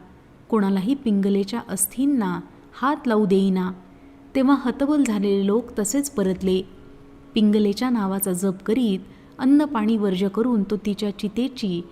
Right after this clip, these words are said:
राखण करीत तेथेच बसून राहिला. पिंगलेच्या मृत्यूचे वृत्त कळताच मिथिलेतील लोकांनाही मोठा धक्का बसला. सुमती प्रधानास रडू आवरेना. विक्रमाने तातडीने अवंती गाठली.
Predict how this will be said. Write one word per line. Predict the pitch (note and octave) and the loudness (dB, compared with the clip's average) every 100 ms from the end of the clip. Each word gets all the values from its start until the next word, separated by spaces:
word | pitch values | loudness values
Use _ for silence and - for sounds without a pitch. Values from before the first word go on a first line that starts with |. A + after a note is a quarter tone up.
| - - | -20 -8
राखण | G3+ G3 G3 A3 | -2 -2 -2 -2
करीत | G#3+ A3+ C#4 - | 0 0 0 -2
तेथेच | G3+ B3+ C4 | -2 -2 -2
बसून | G#3+ F#3+ G3 | -2 -2 -2
राहिला. | F#3+ F#3 G3 F#3 F#3 - - - - - - - | -2 0 0 -2 -6 -14 -20 -20 -20 -20 -20 -2
पिंगलेच्या | G#3 G3+ G3+ G3 G#3 | 0 2 0 -2 -2
मृत्यूचे | F#3+ G3+ - C#4+ C#4+ B3+ | -2 -2 -2 0 0 0
वृत्त | G3+ G3+ - G3 | -2 -6 -6 -6
कळताच | G3 G#3+ A3+ A3 F3+ F3+ - - - - | -2 -2 -2 -2 -2 -6 -16 -20 -20 -4
मिथिलेतील | B3+ B3+ D4 D4 D4 C4 | -2 4 4 4 2 2
लोकांनाही | A3+ - G#3+ G#3 G#3+ C#4 | 0 0 -2 -2 0 0
मोठा | B3 G3 G#3 | 0 0 -4
धक्का | F#3 F3+ - C4 | -4 -6 -6 -2
बसला. | A#3 F3+ F3+ F#3 F#3 - - - - - - | 0 -2 -2 -4 -6 -12 -20 -20 -20 -20 -6
सुमती | - A3+ A3 G#3+ | 2 2 2 -2
प्रधानास | G3+ F#3+ G3 B3 F#3+ G3 | -2 -2 -2 -2 -2 -4
रडू | G3+ G#3 C#4 | -2 2 2
आवरेना. | G3 F#3 F#3+ F#3 F#3 G3 - - - - - - - | 2 0 0 0 -2 -6 -14 -20 -20 -20 -20 -20 -10
विक्रमाने | A#3 C4+ D4 C4+ C4+ D4 | 0 2 2 2 2 0
तातडीने | C#4+ G#3 - C4 C#4 C4 | -2 -4 -4 0 2 2
अवंती | G#3 A3 C#4 B3+ | 0 0 0 0
गाठली. | G#3 F#3 F3+ G3 F#3+ | -2 -4 -4 -4 -4